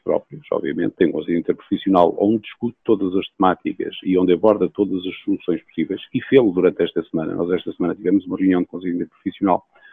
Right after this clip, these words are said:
onde abordámos todas as soluções, todas as medidas que devem ser mitigadoras desta crise, e vamos continuar a fazê-lo de uma forma muito, muito leal e mu-, e muito, e muito serena. Porque nós acreditamos que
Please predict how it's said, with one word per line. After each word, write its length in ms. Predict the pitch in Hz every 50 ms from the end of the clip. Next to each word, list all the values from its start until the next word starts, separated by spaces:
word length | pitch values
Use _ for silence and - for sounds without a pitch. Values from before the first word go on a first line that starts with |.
| _ - -
onde 140 | 104 101
abordámos 420 | 104 92 92 95 113 107 101 90 - -
todas 300 | - 120 107 101 92 95
as 80 | 92 - - -
soluções, 420 | 87 82 - - - 90 87 - -
todas 280 | 87 87 80 92 92
as 100 | 101 92
medidas 380 | 98 95 98 117 110 - 87 -
que 60 | - -
devem 220 | 90 87 87 - - -
ser 160 | 101 90 82
mitigadoras 840 | 92 117 127 123 - 113 101 101 95 82 - 104 101 95 95 92
desta 260 | 87 78 - - -
crise, 260 | - - 95 - - _ _ _ _ - - -
e 40 | - 185
vamos 180 | 196 180 -
continuar 340 | - 147 120 123 120 123 123
a 40 | 117
fazê-lo 340 | - 113 95 98 104 110 104
de 60 | 101
uma 100 | 107 90
forma 220 | - 107 104 107
muito, 240 | 104 104 107 107 - -
muito 560 | 113 107 107 101 101 _ - 110 101 98 - _ _ _ -
leal 500 | 110 107 107 98 104 101 104 104 98 98
e 40 | 101
mu-, 140 | 98 104 113
e 160 | - - 107
muito, 540 | 104 107 107 104 - - 113 113 110 110 127
e 40 | 120
muito 240 | 110 110 104 - _
serena. 440 | - - 104 98 95 90 82 87 _ _ - - - - - - _ -
Porque 180 | - - 131
nós 140 | 135 139 131
acreditamos 500 | 135 - 110 113 107 - 98 92 101 - - - _ _ _ _ _ _ _ _ _ _ -
que 480 | 117 117 107 101 95 92 87 85 87